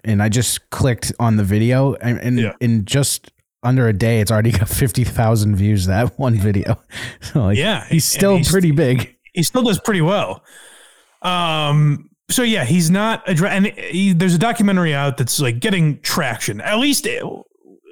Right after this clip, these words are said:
Speaker 2: even, let's just say, in his world, a lot of people have seen it. Now,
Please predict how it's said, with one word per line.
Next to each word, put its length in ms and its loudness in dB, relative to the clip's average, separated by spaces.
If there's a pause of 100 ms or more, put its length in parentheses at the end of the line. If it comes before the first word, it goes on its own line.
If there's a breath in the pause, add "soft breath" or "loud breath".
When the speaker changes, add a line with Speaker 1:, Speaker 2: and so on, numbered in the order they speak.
Speaker 2:
even, 260 2
let's 140 0
just 160 0
say, 140 0
in 80 2
his 260 4
world, 560 2
a 60 0
lot 240 2
of 80 -2
people 220 0
have 100 -4
seen 240 -4
it. 80 -20 (1500)
Now, 520 0